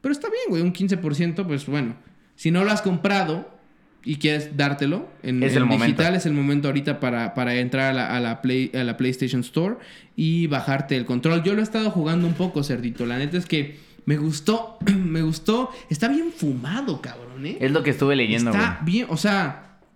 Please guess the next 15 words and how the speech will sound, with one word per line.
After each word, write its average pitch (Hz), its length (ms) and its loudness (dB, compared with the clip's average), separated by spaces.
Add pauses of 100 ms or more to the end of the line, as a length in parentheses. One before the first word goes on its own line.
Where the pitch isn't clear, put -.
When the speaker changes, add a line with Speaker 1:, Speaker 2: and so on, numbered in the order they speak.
(580)
Speaker 1:
güey, 175 380 0 (1160)
a-, - 320 -12
hay 220 140 2
muchas 277 360 0
preguntas 190 600 0
que - 120 -2
tengo 170 540 -2 (840)
de 156 200 -2
por 143 280 -2
qué 180 120 2
empezó 165 460 -2
así 175 420 0
y 156 60 -2
por 127 260 -4
qué 151 500 0